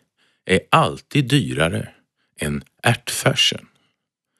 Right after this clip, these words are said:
Vår matproduktion handlar inte om vad som är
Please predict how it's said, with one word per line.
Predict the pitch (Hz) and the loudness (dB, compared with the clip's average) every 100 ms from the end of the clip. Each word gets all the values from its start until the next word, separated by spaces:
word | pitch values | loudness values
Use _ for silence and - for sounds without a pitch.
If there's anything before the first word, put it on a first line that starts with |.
| _ _ _ _ _ _ _ _ _ - | _ _ _ _ _ _ _ _ _ 2
Vår | 147 170 156 | 6 6 4
matproduktion | 165 143 - - 85 87 131 139 | 2 0 0 -2 0 0 0 0
handlar | 135 139 95 92 | 2 2 2 2
inte | 104 - | 0 0
om | 80 | -2
vad | 76 78 | 0 0
som | - 78 | 0 0
är | 80 | -2